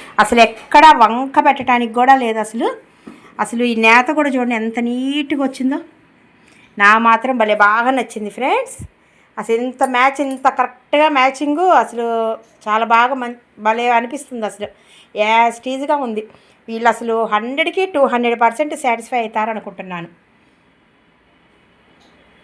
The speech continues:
ఈ ఆవు బొమ్మ వేయచ్చు కదా అనుకుంటారేమో, ఇది వద్దన్నారు. ఆవు బొమ్మ already వాళ్ళకి ఆ టైపు బ్లౌజ్ ఉందంట.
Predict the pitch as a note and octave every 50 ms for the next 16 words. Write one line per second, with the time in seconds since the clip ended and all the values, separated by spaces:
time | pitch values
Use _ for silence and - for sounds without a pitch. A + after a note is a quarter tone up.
0 | _ - C4 C4+ C#4 C#4+ C4 C4 C#4 D4 D4 D#4 D4+ D4 D4 C#4 B3+ B3 B3+ B3+
1 | - C4 A#3+ B3 B3 B3 A#3+ A#3+ A#3+ B3 A3 A3 A3 G#3 G3+ G3+ G#3 A3 B3 E4+
2 | A#4+ B4 G4+ C4+ B3 A#3 G#3 A#3 A#3 A3+ A3 G#3+ G3+ G3 G#3 B3+ B3+ B3 A3+ G#3+
3 | G#3 B3 F4 G#4 D4+ A3+ G#3+ G#3+ A3 A3 A3 G#3+ G#3+ G#3+ G#3+ G#3+ G3+ G3+ G#3 A3+
4 | A3 A#3+ A#3 A3 G3+ G3 F#3+ G3 - G#3+ G3 F#3 F#3 F#3 G3 G3 G3+ - A#3+ A3+
5 | G#3+ G3+ G3 F#3+ F#3 F#3+ G3+ A3 A3 G3 G3 F#3 F#3 G3+ A3 G3+ F#3 F3+ B3 G#4+